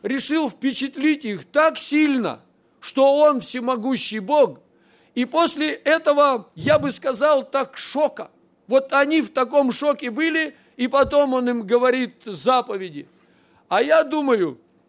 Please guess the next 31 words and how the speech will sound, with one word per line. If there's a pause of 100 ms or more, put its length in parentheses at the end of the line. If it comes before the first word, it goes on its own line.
(100)
способен
человек
вот
так
вот
воспринять, (320)
когда
его
что-то
потрясёт, (120)
и
он
будет
сидеть, (440)
подобно
как,
знаете, (340)
ну, (420)
простите
меня
за
такое
сравнение, (220)
попугай,
которого
из
стиральной
машинки
после
отжима
достали.